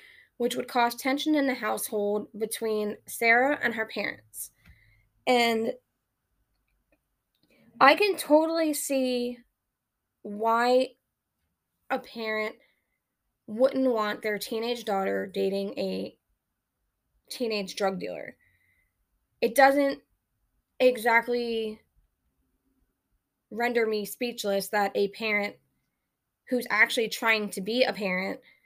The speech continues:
would step in and be like, "Nah, this isn't gonna happen. We're gonna put our feet down, and you're gonna stay in, and you're gonna stay away from him." But Sarah would find ways.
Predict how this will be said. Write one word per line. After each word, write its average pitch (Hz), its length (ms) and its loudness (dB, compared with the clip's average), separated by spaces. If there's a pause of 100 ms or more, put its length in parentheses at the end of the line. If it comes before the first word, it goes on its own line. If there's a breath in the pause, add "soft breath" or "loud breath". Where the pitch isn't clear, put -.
(360 soft breath)
would 214 300 0
step 254 340 0
in 233 360 0
and 226 160 -2
be 220 100 2
like, 214 220 -2
"Nah, 233 260 0
this 240 180 -4
isn't 247 220 -2
gonna 202 140 -2
happen. 233 500 -2
We're 202 300 -2 (300)
gonna 226 200 4
put 214 220 -2
our 185 180 -2 (160)
feet 269 240 -6
down, 226 440 -2 (460 soft breath)
and 214 380 0
you're 214 160 2
gonna 247 220 2
stay 233 400 0
in, 262 80 2
and 247 120 2
you're 226 140 -2
gonna 226 160 -2
stay 247 220 -2
away 262 180 4
from 226 160 -8
him." - 240 -10 (1700)
But 269 260 4
Sarah 320 340 4
would 269 140 -2
find 233 280 0
ways. - 480 -8